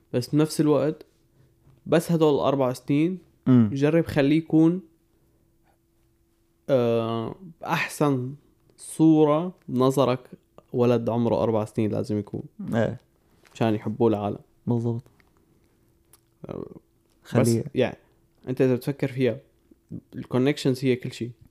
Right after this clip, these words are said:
Speaker 2: مم.
Speaker 1: أنت أغلب العالم بيلاقوا شريك حياة،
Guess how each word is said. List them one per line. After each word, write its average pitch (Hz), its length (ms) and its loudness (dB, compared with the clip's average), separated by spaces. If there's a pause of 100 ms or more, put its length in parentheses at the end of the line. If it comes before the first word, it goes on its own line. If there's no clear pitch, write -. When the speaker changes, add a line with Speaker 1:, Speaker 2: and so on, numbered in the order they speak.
(260)
Speaker 2:
مم. 123 280 6
Speaker 1:
أنت 131 380 2 (520)
أغلب 143 260 2
العالم 127 500 2 (460)
بيلاقوا 113 640 0
شريك 123 300 -4
حياة، 117 280 0